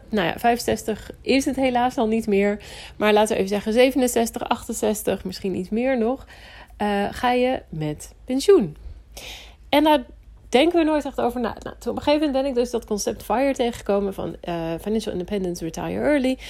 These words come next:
En dacht ik, "Jeetje, hoezo nemen we inderdaad voor lief aan dat je op je zevenenzestigste of achtenzestigste met pensioen moet?" Tussen aanhalingstekens. En dan bedoel ik niet moet in de zin van, als je langer door wil werken, dan moet je dat vooral doen. Maar moet in de zin van,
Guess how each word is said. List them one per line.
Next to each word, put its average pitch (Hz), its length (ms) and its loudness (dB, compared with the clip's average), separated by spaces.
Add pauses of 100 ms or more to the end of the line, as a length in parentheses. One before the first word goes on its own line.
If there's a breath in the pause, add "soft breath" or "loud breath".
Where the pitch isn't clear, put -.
(160 loud breath)
En 240 60 -8
dacht - 180 -8
ik, 247 80 -10
"Jeetje, 294 760 -2
hoezo 214 380 2
nemen 247 200 0
we 226 80 2
inderdaad 208 420 0
voor 196 140 -6
lief 202 300 -6
aan 180 280 -2
dat 190 160 -4
je - 100 -10
op 220 120 -6
je 208 100 -2
zevenenzestigste 220 960 -2
of 220 80 -6
achtenzestigste 202 960 -6 (460 loud breath)
met 190 220 0
pensioen 175 540 0 (300)
moet?" 208 420 0
Tussen 180 220 -6
aanhalingstekens. - 840 -2
En - 100 -2
dan 190 80 -2
bedoel 190 160 2
ik 180 120 -4
niet 226 300 0
moet 220 300 2
in 202 100 0
de 190 100 2
zin 180 180 -2
van, - 260 -4
als 226 240 6
je 220 60 -4
langer 185 180 -2
door 208 180 4
wil 226 120 2
werken, 170 500 -2
dan 185 180 0
moet 208 160 2
je 196 60 -4
dat 180 180 -6
vooral 165 240 0
doen. 294 260 2 (320 loud breath)
Maar 277 160 4
moet 285 200 0
in 233 140 0
de 240 80 2
zin 220 200 2
van, 214 220 -2